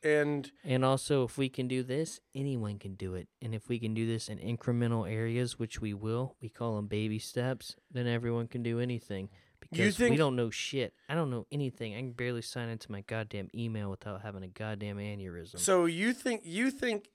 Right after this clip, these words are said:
Speaker 1: you only hear you, uh, Jared and I, but honestly, the steps that it takes to get here is, isn't quite as long as a Spielberg movie, but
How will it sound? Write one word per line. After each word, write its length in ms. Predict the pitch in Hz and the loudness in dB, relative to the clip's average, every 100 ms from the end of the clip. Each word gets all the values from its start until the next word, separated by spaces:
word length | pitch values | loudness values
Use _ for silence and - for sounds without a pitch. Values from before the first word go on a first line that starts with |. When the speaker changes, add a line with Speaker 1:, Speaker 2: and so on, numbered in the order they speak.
| _ | _
Speaker 1:
you 280 | - 202 349 | 2 10 12
only 300 | 349 247 214 | 12 12 10
hear 340 | 151 185 226 202 | 8 6 8 8
you, 480 | 160 175 190 185 - | 6 4 4 4 6
uh, 300 | 160 147 139 - - - | 8 8 6 -2 -16 -8
Jared 320 | 139 185 180 | 4 6 8
and 160 | 151 143 | 6 2
I, 300 | 135 131 123 - - - - | 2 2 0 -6 -20 -20 0
but 120 | 170 | 6
honestly, 480 | 185 220 220 - 214 | 8 8 8 4 2
the 140 | 160 | 2
steps 460 | 156 - 190 202 - | -2 0 4 4 2
that 100 | 202 | 2
it 140 | 190 185 | 2 0
takes 280 | 175 160 - | -2 -2 -4
to 100 | 151 | -4
get 280 | 139 160 | -4 -4
here 380 | 160 180 180 180 - _ _ _ _ _ - | 2 4 4 0 -6 _ _ _ _ _ 6
is, 280 | 185 185 - | 8 8 6
isn't 300 | 277 370 349 | 8 8 8
quite 300 | - 247 247 | 6 8 8
as 140 | 208 | 6
long 340 | 180 185 196 196 | 6 8 10 8
as 100 | 151 | 6
a 80 | |
Spielberg 600 | 135 - 170 190 190 208 | 2 2 6 8 10 8
movie, 520 | 208 214 208 220 220 214 - - - - - - - | 8 6 8 4 2 -2 -10 -20 -20 -20 -20 -20 -12
but 380 | 156 175 170 | 4 8 8